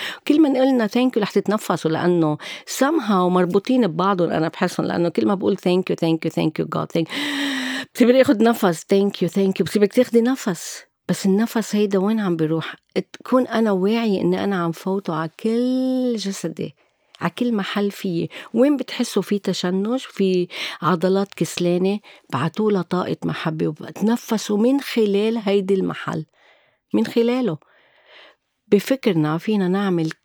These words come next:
كل شي. We're very powerful people,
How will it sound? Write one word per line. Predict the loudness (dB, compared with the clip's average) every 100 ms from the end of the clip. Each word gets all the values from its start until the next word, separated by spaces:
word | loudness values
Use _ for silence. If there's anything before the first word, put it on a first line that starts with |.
| -8 0
كل | 2 2 0 0 -2
شي. | -4 -6 -8 _ _ _ _ _ _ _ _ _ _ _ -2
We're | 0
very | 0 0 0 -2 -4
powerful | -2 -4 -6 -8 -8
people, | -12 -12 -20